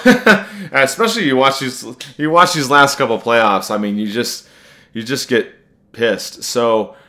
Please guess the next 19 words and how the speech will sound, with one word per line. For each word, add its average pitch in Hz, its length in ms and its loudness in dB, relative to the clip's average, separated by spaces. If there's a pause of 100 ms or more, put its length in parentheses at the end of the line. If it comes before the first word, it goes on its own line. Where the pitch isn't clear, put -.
(320)
for 139 220 -2
me, 170 420 0
I, - 560 -6
I 123 40 -6
mean, 123 200 -4
and 117 120 -2
I, 127 140 0
I 135 160 0
made 160 180 0
arguments 120 560 0
in 110 120 -4
the 98 140 -2
article 107 480 -2
that 95 120 -6
I 90 40 -10
wrote 101 480 0
about 90 440 -8
both. 120 440 0 (1200)
Uh, 104 480 -6